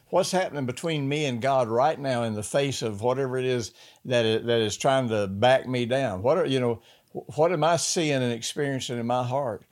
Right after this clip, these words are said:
uh, uh, as opposed to the out, this, this world around me? And, uh, <clears throat> so again, inside perspective, talking about the grace of God.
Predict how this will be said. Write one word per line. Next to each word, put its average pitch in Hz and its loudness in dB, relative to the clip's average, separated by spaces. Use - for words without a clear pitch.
uh, 107 2
uh, 101 -4
as 123 4
opposed 135 0
to 139 -2
the 127 2
out, 127 2
this, 127 -4
this 123 -4
world 120 0
around 123 0
me? 82 -8
And, 135 2
uh, 123 4
<clears throat> - 0
so 151 4
again, 170 0
inside 127 2
perspective, 151 -6
talking 107 -4
about 117 -2
the 127 -6
grace 117 0
of 123 -6
God. 117 -2